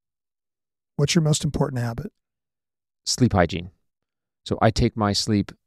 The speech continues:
Speaker 2: very seriously because it is just foundational to everything else that is going on. And there's tons of great online resources that can help improve sleep hygiene. And the R O I on it is almost limitless.
Speaker 1: Totally agree.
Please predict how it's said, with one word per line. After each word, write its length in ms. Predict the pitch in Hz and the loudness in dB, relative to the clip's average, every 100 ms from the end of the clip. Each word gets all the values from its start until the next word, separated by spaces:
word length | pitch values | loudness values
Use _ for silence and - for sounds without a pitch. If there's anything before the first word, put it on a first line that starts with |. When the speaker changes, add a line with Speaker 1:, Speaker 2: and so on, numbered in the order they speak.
| _ - | _ -12
Speaker 2:
very 340 | 95 107 104 | 0 2 2
seriously 600 | - 107 110 107 160 180 151 _ _ | 0 -2 -2 -2 -4 -4 -8 _ _
because 260 | 107 104 | -2 0
it 80 | 95 | 0
is 80 | 90 | 0
just 260 | 104 98 - | -2 -4 -2
foundational 520 | 110 98 95 - 95 | -2 2 0 -2 -6
to 120 | - | -2
everything 360 | 98 101 101 92 | 0 0 0 -2
else 200 | 92 - | -2 -2
that 80 | |
is 120 | 92 95 | -4 -2
going 240 | 95 92 | -2 0
on. 260 | 98 135 127 _ _ _ _ | 2 0 -2 _ _ _ _
And 340 | - 95 90 90 | 0 2 2 2
there's 160 | 87 | -2
tons 380 | - - 117 113 | 0 -2 0 2
of 100 | 95 | 0
great 200 | 90 101 | 2 2
online 380 | 92 101 98 95 | 2 -2 0 0
resources 400 | 92 95 107 104 | -2 -2 -2 -2
that 120 | 92 - | -4 -4
can 100 | 85 | 0
help 280 | 98 - - | 0 0 -8
improve 360 | 92 - 110 95 | -8 2 2 2
sleep 200 | 110 95 | -2 0
hygiene. 440 | 104 107 131 139 - _ _ _ _ | 0 2 0 -2 -8 _ _ _ _
And 120 | 104 101 | -2 -2
the 100 | - | 0
R 200 | 110 117 | 0 2
O 120 | 113 | 2
I 180 | 104 117 | 0 0
on 160 | 120 151 | 0 -2
it 140 | 160 _ | -4 _
is 380 | 110 92 85 - _ _ | 0 0 -2 -8 _ _
almost 360 | 101 101 90 - | 0 2 0 0
limitless. 480 | 82 - - - - _ _ _ _ _ _ - | -2 -2 -6 -8 -12 _ _ _ _ _ _ -4
Speaker 1:
Totally 340 | 156 139 127 123 | 0 2 0 -2
agree. 300 | 117 113 | -2 -4